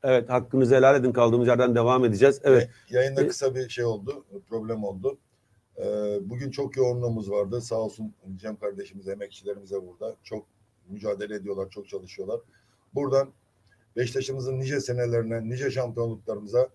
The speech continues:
Speaker 2: Hayatta Beşiktaş Radyo'nun da nice nice seneler olsun inşallah. Herkese iyi günler.
Speaker 1: Evet, e, okuyamadığımız mesajlar için hakkınızı helal edin. E, bizim bugünkü hızımıza, e, ne internet dayanıyor, ne elektrikler dayanıyor,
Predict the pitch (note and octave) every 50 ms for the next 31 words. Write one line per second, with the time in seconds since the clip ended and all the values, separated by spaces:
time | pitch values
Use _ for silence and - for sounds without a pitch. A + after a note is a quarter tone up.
0 | _ _ _ _ _ - B2 C3+ C3 - - C3+ C3+ C#3 C3 - C3 A#2+ A#2 -
1 | C3 C3 B2 A#2+ C3 A#2+ B2 B2 A#2+ C3 C3 B2 - _ _ _ _ _ _ _
2 | _ - C3+ D#3 D#3 D#3 D3+ C#3+ C#3+ C3 C#3+ C#3 - B2+ A#2+ B2 B2 B2 A#2+ A2
3 | G#2+ G2+ G2 - F#2 F2+ - - E2+ E2 - G2+ - _ _ _ _ _ _ _
4 | - A#2 A#2+ A2 - G#2 G2+ G#2+ A2+ A2+ - _ _ _ _ - G#2 G#2 F2+ F2+
5 | - - - - _ _ _ _ _ _ _ _ - D3 C3+ C3 B2+ B2+ - C#3
6 | B2 B2 B2 B2+ - - C#3 A#2 A#2+ - D3 D#3+ D#3+ E3 D#3+ D3+ D3 D#3 D#3 D#3
7 | C#3 C#3+ D3+ D3 A#2+ D#3 D3+ D3+ C3 C#3+ E3+ E3+ E3 D#3+ - E3+ D#3 D3 C#3 C3+
8 | - - D3 D3+ C#3 B2 D#3 D3 C#3 D3 E3 F3 E3+ D#3 C3+ A#2 B2 E3 F3+ F3+
9 | - - - - - _ - B2+ B2+ B2+ B2+ B2+ B2+ B2+ B2+ A2+ A#2+ B2 A#2+ D#3
10 | F3 E3 D3+ D#3+ D#3 F3+ F3+ C#3+ D#3+ D#3+ C#3+ D3+ C#3+ B2+ D#3+ E3 D#3 C#3 B2+ E3+
11 | F#3 F#3+ - - _ _ _ _ _ - B2 C3+ C3+ C3+ C3 C3+ E3+ F#3 - E3+
12 | D#3 C#3+ - D#3 D3+ E3 F3+ E3+ - D#3 D3 D3 C#3+ D3 D#3 F3+ F#3+ F3+ - C#3+
13 | D3+ D#3 D3+ D3+ D#3 B2+ - D#3+ E3 E3+ - E3+ F3 F3+ F3 E3+ E3 D#3 D#3 D3
14 | D3 D3 D#3 F3+ F#3+ F#3